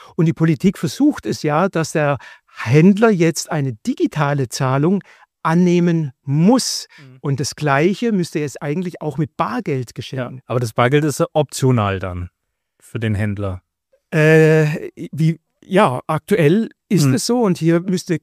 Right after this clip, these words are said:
Speaker 1: ganz, ganz dringend eine gesetzliche Verankerung stattfinden.
Speaker 2: Mhm, verstehe.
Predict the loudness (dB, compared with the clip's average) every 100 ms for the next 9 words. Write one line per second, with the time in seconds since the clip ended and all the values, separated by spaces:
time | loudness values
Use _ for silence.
0 | -4 -2 0 -2 -2 -2 -2 -4 -2 -2
1 | -2 -4 -4 -6 -6 -8 -6 -4 -2 -4
2 | -6 -8 -10 -14 -12 -14 -14 -20 -8 -2
3 | -2 -2 -6 -8 -4 -2